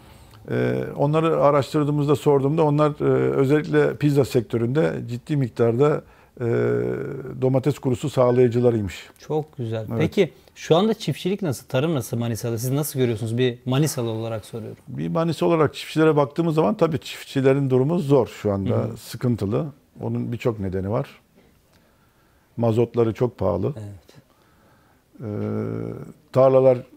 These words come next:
Speaker 1: küçük.
Speaker 2: Hmm.
Speaker 1: Küçülüyor çünkü, sürekli küçülüyor.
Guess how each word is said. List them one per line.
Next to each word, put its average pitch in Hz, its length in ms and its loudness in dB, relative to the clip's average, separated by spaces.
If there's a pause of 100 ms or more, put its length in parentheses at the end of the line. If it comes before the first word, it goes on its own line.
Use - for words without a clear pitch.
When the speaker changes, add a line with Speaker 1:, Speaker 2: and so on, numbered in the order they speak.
(380)
Speaker 1:
küçük. - 560 -6 (140)
Speaker 2:
Hmm. 120 100 -6 (460)
Speaker 1:
Küçülüyor 110 440 -4
çünkü, 87 180 -12
sürekli 107 320 -6
küçülüyor. 104 480 -8